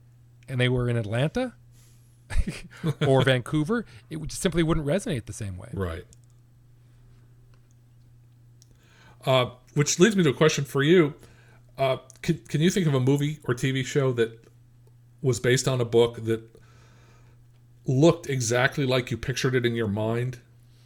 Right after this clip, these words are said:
Speaker 2: when you were reading
Speaker 1: Oh,
Speaker 2: the book?
Speaker 1: man. <sighs> Uh, I usually like to be spontaneous on the podcast, so you and I never talk about things first, but I have no answer for that. Do you have any?
Speaker 2: The one that always comes to mind is Ironweed,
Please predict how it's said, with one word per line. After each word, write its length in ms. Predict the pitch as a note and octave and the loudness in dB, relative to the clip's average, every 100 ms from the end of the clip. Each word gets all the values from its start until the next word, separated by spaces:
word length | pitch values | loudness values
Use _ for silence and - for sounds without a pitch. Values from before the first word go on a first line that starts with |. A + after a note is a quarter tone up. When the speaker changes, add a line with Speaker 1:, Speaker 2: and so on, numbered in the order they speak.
| - | -6
Speaker 2:
when 160 | A#2+ A2+ | -4 0
you 80 | |
were 60 | A2 | 0
reading 240 | G#2+ B2 A2+ | 2 0 0
Speaker 1:
Oh, 40 | |
Speaker 2:
the 60 | G#2+ | 0
book? 200 | A#2+ G#2+ | -2 -2
Speaker 1:
man. 220 | G2+ F#2 - - - - - - - | -8 -16 -20 -20 -20 -20 -20 -20 -16
<sighs> 80 | - - - - - - - | -12 -12 -12 -16 -18 -20 -16
Uh, 500 | B2+ A#2+ A#2+ A#2 A#2 A2 - - - - - - - | -12 -6 -4 -4 -4 -8 -16 -20 -20 -20 -20 -14 0
I 100 | D3 | 0
usually 220 | D#3+ D#3+ | 2 2
like 160 | D3 - | 0 0
to 60 | |
be 80 | C3+ | -4
spontaneous 1000 | - C#3+ C3 - C3 C#3 C#3+ D3 - - - - - - - | -2 -4 -2 2 2 2 -2 -4 -10 -20 -20 -20 -20 -20 -10
on 100 | C3+ | -8
the 60 | |
podcast, 560 | C3 C#3+ C#3 - D3 - | -2 -2 -2 -4 -4 -6
so 60 | A#2 | -12
you 180 | A2 B2 | -8 -6
and 100 | A#2 | -4
I 100 | A2+ | -4
never 260 | A2+ A2+ G#2+ | -4 -6 -6
talk 280 | - A#2 B2+ | -8 -8 -6
about 240 | A#2+ B2 | -8 -8
things 240 | C#3+ B2+ - | -10 -10 -10
first, 340 | C3+ C#3+ - | -10 -10 -10
but 200 | A#2+ - - - - | -12 -12 -18 -20 -6
I 380 | B2+ B2+ B2+ A#2 - | 2 4 4 0 -6
have 180 | B2 A2 | -8 -2
no 200 | A#2+ A#2 | -2 0
answer 220 | A2+ - | -4 -6
for 140 | - | -12
that. 240 | G#2 G2+ F#2+ | -10 -10 -8
Do 80 | A#2 | -4
you 120 | C3 | 0
have 120 | C#3 | 0
any? 200 | D#3 G3 - - - - - - - - - | -2 -8 -16 -20 -20 -20 -20 -20 -20 -20 -4
Speaker 2:
The 80 | D3+ | 0
one 140 | G3 | 2
that 80 | C4 | 4
always 160 | E3+ D3+ | 2 2
comes 200 | D3+ D3 | -2 -2
to 80 | C3 | -2
mind 340 | B2 C3 A#2+ | 0 0 -2
is 180 | A2+ A2 B2+ | -4 -4 -2
Ironweed, 580 | C3 B2+ G#2+ G2 F#2 | -2 -2 -2 -4 -6